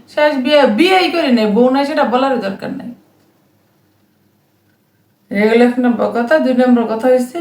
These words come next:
মেয়েরা কখনো ছেড়ে যাওয়ার জন্য সংসারেতে আসে না। আর ছেড়ে যাওয়ার যদি কোনো কারণ থাকে, আর সেই কারণ যদি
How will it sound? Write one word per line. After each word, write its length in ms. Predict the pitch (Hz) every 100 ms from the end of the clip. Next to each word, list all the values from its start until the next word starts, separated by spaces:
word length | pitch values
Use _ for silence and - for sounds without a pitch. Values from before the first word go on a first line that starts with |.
| 277
মেয়েরা 260 | 247 233 214
কখনো 360 | 233 - 233 233 277 - - - -
ছেড়ে 220 | 233 247
যাওয়ার 220 | 240 240 233
জন্য 160 | 240 240
সংসারেতে 640 | 247 233 226 226 185 175 180
আসে 300 | 196 190 -
না। 140 | - - _ _ _ _ _ _ _ _ -
আর 120 | - 196 196 - -
ছেড়ে 300 | 226 240 269
যাওয়ার 280 | 277 277 277 247
যদি 160 | 247 269
কোনো 180 | 285 254
কারণ 360 | - 208 254 277
থাকে, 380 | 277 269 226 220 254 - _ _ _ _ _ _
আর 60 | 208
সেই 280 | 196 262 277
কারণ 360 | 277 269 277 294
যদি 200 | 254 247